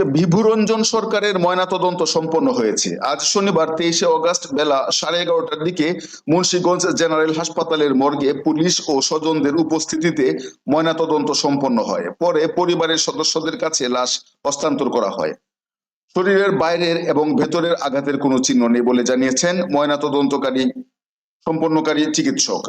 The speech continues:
বেলা এগারোটার দিকে মুন্সিগঞ্জ জেনারেল হাসপাতালের আবাসিক চিকিৎসক আরএমও শেখ মোহাম্মদ এহসান ময়নাতদন্ত শুরু করেন। বেলা সাড়ে এগারোটার দিকে ময়নাতদন্ত শেষ হয়।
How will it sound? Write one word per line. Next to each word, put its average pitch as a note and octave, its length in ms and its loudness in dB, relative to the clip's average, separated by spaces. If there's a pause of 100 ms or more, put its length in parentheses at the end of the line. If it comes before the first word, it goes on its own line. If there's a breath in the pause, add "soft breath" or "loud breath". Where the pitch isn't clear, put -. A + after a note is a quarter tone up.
বেলা E3+ 280 0
এগারোটার F#3 540 -2
দিকে F3+ 280 0
মুন্সিগঞ্জ D#3+ 600 0 (100)
জেনারেল D#3+ 400 0
হাসপাতালের D#3 600 -2
আবাসিক D#3 520 -2
চিকিৎসক D3+ 520 -2
আরএমও C#3+ 540 0 (260 loud breath)
শেখ F3 280 -2
মোহাম্মদ E3 400 0
এহসান E3 540 0
ময়নাতদন্ত D#3 600 0
শুরু C#3 300 2
করেন। G#2+ 260 0 (140)
বেলা D3 240 0
সাড়ে D#3+ 280 0
এগারোটার D#3 380 -2
দিকে E3 240 0
ময়নাতদন্ত C3+ 600 0
শেষ A#2+ 420 -2
হয়। F2 200 0